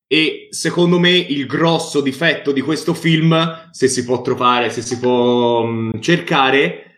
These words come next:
è che affronta in maniera estremamente superficiale un periodo straordinariamente complesso, un periodo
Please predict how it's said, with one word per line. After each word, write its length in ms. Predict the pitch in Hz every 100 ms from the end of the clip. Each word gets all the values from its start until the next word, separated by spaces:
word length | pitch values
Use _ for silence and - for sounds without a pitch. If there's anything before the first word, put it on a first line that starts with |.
| _ _
è 180 | 139 143
che 560 | - 160 165 165 - _
affronta 520 | 135 - 165 165 165
in 60 | 156
maniera 300 | 156 147 139
estremamente 720 | 151 - - 160 160 160 160
superficiale 920 | 156 156 165 135 139 165 139 127 117
un 220 | 113 131
periodo 460 | 131 135 139 131 123
straordinariamente 1120 | - 139 135 135 127 135 131 127 139 135 139
complesso, 840 | 135 131 120 135 127 120 - 120
un 160 | 117 120
periodo 580 | 123 131 127 127 123